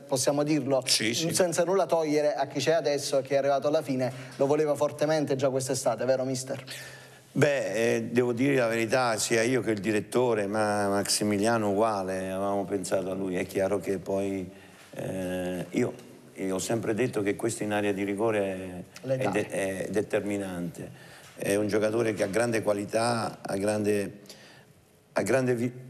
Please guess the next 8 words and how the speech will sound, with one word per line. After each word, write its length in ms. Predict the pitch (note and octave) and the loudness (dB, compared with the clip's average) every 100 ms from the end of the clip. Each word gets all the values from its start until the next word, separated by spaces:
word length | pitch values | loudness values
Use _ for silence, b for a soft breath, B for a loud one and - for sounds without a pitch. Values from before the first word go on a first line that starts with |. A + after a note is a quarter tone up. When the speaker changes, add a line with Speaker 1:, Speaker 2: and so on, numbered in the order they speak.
| - | -12
Speaker 2:
eh, 140 | - G2+ | -6 -2
eh, 340 | A#2 G#2+ G2+ E2 | 2 2 0 2
guarda 500 | A#2+ A#2+ G#2 G#2+ - | 2 2 0 -2 0
molto 300 | A#2 A2+ A2+ | 0 0 0
la 100 | G#2 | 0
porta, 960 | A2+ A2+ G2 F#2 G2+ F#2+ F#2 F#2+ F#2+ F2+ | 2 0 0 -4 -6 -4 -4 -6 -8 -6
è 60 | |
bravissimo. 720 | F2+ G#2+ A#2 G#2 - G2 F2+ | 0 2 2 -2 -4 -6 -8